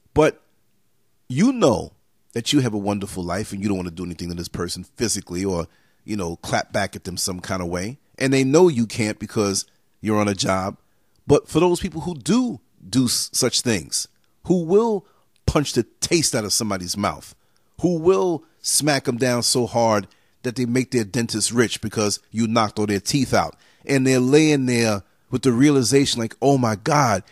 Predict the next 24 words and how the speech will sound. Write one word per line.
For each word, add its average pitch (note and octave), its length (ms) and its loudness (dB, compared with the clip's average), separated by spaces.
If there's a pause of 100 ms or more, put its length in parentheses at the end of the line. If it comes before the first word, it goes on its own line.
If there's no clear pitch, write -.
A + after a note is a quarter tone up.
(160)
he D3+ 180 0
did C#3+ 340 6
this C3+ 200 2
to C3 120 -2
me." A2+ 240 2 (160)
But B2+ 160 0
they C#3+ 140 4 (120)
also E3 600 6 (140)
realize D3+ 600 4
that - 240 4
I C#3 140 2
deserve C#3 540 4
this C#3 120 -2
because C3 520 2 (440)
I G#3 180 6
just F#3 300 2
knew E3+ 180 2
they E3 200 6
wouldn't C#3 280 2
do B2 120 4
anything A#2+ 320 0
back G2 260 2
to G2+ 120 -2
me. D2+ 260 -8